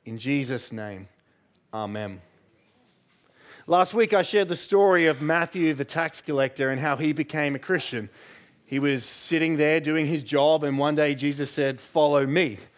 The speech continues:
He got up, left his job, and started following Jesus and experienced a totally new life. Perhaps he was a slave of greed and covetousness, but then he followed Jesus and found new life.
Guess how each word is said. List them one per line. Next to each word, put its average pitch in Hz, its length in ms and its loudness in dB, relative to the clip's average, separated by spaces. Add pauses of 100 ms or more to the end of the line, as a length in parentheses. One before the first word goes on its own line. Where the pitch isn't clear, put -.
(420)
He 180 100 2
got 180 240 6
up, 190 380 2
left 180 280 0
his 170 140 -6
job, 151 420 4
and 139 140 -2
started 147 300 0
following 151 420 0
Jesus 135 500 0
and 139 140 -4
experienced 160 440 -2
a 147 40 -10
totally 156 460 -2
new 139 280 2
life. 139 500 -4 (460)
Perhaps 185 380 2
he 220 140 2
was 196 180 2
a 170 60 0
slave 180 520 2
of 147 140 -2
greed 170 460 4
and 151 140 0
covetousness, 175 720 -4
but 147 160 -8
then 165 200 2
he 175 100 -2
followed 180 380 0
Jesus 156 440 0
and 135 180 -6
found 147 340 -2
new 147 200 0
life. 139 520 -6